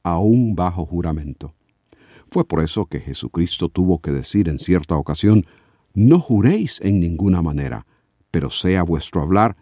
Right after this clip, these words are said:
sí, sí, no, no". En otras palabras, según Jesucristo, a causa de la propensidad humana a la mentira,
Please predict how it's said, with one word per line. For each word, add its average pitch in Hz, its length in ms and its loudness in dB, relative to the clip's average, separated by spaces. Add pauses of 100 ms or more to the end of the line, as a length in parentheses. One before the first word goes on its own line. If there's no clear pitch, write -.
sí, 131 560 2
sí, 180 520 0 (160)
no, 101 480 0 (100)
no". 78 460 -4 (580)
En 92 140 2
otras 95 220 -2
palabras, 90 520 0 (280)
según 160 400 2
Jesucristo, 92 840 -4
a 85 100 -4
causa 156 560 0
de 87 80 4
la 85 120 2
propensidad 82 800 2
humana 95 420 2
a - 20 -4
la 65 140 -4
mentira, 110 500 0